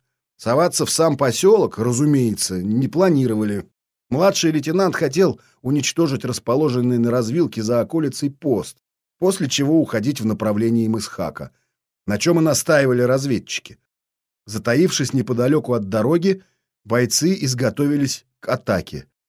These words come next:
И в этот момент показался грузовик — чему Науменков откровенно обрадовался.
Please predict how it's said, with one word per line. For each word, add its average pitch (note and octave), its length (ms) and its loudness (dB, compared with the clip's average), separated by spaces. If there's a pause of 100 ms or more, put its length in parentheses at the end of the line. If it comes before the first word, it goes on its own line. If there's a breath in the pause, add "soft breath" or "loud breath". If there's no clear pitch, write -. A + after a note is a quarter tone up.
(380)
И B2 140 0
в C#3+ 100 4
этот - 300 2
момент E3 460 2
показался C3 680 -2
грузовик — A#2 840 -4 (600)
чему D#3 260 4
Науменков D3+ 720 2 (320)
откровенно A#2+ 680 0 (100)
обрадовался. C3+ 920 -2